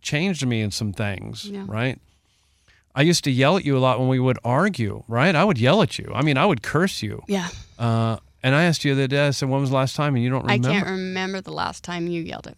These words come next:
Speaker 2: me.
Speaker 1: That wasn't me showing up better or changing myself. It was me sort of surrendering to a
Speaker 2: Mm-hmm.
Speaker 1: spiritual process,
Speaker 2: Yeah.
Speaker 1: seeking God, admitting my faults. And here's the thing that, <laughs> this is the humiliation.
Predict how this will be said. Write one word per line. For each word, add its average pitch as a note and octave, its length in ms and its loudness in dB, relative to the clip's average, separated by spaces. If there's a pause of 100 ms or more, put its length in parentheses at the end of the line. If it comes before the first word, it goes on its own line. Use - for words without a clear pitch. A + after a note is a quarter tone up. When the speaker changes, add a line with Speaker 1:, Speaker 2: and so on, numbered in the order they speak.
Speaker 2:
me. G3+ 140 -20 (920)
Speaker 1:
That C3 300 0
wasn't D3 300 2
me C3+ 380 4 (180)
showing C3+ 440 0
up B2+ 80 -4
better B2 260 0
or - 40 -4
changing D3 400 0
myself. A2 500 -2
It B2+ 140 -4
was B2+ 220 -2
me C3 420 2
sort - 260 -2
of B2 120 0
surrendering C3+ 920 0
to G3 180 -4
a - 60 4
Speaker 2:
Mm-hmm. A#2 40 2
Speaker 1:
spiritual A#2+ 600 -2
process, C3 920 -4
Speaker 2:
Yeah. F#3+ 180 -10 (880)
Speaker 1:
seeking D3 640 2
God, A#2+ 600 2 (680)
admitting C3+ 540 2
my B2 200 2
faults. G#2+ 760 -4
And B2+ 120 -2
here's C#3+ 280 0
the C3+ 100 0
thing B2+ 280 0
that, A2+ 120 0
<laughs> C3 200 -2
this B2 220 2
is B2 120 -4
the A#2+ 100 -4
humiliation. B2+ 480 4